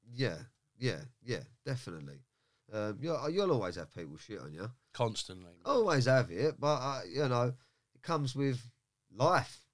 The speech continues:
Speaker 2: Mm.
Speaker 1: And I just like,
Speaker 2: It,
Speaker 1: it's,
Speaker 2: it, yeah,
Speaker 1: it's
Speaker 2: yeah.
Speaker 1: life.
Speaker 2: Yeah.
Speaker 1: It's life.
Speaker 2: And I
Speaker 1: And
Speaker 2: like the simplicity of the way you've just said it, like, you know, 'cause I overanalyze a lot of things and I'm always asking for the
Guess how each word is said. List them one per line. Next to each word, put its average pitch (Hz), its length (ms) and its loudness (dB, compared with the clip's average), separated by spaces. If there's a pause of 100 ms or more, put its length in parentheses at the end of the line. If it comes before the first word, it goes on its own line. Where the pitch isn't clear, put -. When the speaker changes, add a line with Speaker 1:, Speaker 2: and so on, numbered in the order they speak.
Speaker 2:
Mm. 92 480 -16
Speaker 1:
And 127 80 2
I 151 320 6
just 123 300 0
like, 139 360 2
Speaker 2:
It, 143 80 -4
Speaker 1:
it's, 123 120 4
Speaker 2:
it, 131 260 6
yeah, 135 260 6
Speaker 1:
it's - 240 6
Speaker 2:
yeah. 180 40 2
Speaker 1:
life. 131 480 4
Speaker 2:
Yeah. 107 400 -4
Speaker 1:
It's 156 240 2
life. 123 380 4
Speaker 2:
And 139 100 4
I 147 40 12
Speaker 1:
And 160 80 8
Speaker 2:
like 175 180 10
the 156 60 2
simplicity 131 680 0
of 101 80 -12
the 110 60 -12
way 104 180 -8
you've 101 140 -8
just - 220 -4
said 120 220 -2
it, 87 160 -12
like, 92 580 -16
you 117 80 -14
know, 95 140 -8
'cause 113 160 -6
I 120 140 4 (140)
overanalyze 95 640 -6
a 92 40 -14
lot 90 120 -14
of 90 60 -16
things 90 320 -14
and 95 80 -14
I'm 95 100 -10
always 95 360 -10
asking 95 360 -10
for 98 120 -18
the 95 100 -20